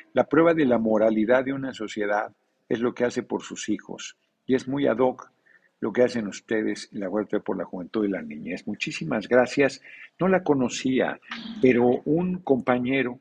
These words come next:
amigo, que ya murió, fue diputado federal en ochenta y ocho, Octavio Moreno Toscano, hijo de Manuel Moreno, líder del Senado en la época de Adolfo López Mateos,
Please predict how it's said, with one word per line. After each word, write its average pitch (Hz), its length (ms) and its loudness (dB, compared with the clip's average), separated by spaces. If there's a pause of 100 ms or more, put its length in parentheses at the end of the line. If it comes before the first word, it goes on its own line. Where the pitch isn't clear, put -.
(160)
amigo, 113 640 -2
que 98 120 -6
ya 101 140 -2
murió, 113 520 2 (460)
fue 110 160 -2
diputado 113 440 0
federal 107 360 0
en 107 100 -4
ochenta 92 480 -8
y 90 80 -2
ocho, - 460 -2
Octavio 113 800 0
Moreno 107 520 0
Toscano, 117 640 0 (300)
hijo 117 300 0
de 104 100 0
Manuel 101 400 0
Moreno, 113 500 4
líder 107 360 0
del 92 200 -2
Senado 110 440 -2
en 98 80 -8
la 104 60 2
época 104 340 -2
de 90 80 0
Adolfo 104 360 -2
López 104 400 -6
Mateos, 104 600 -2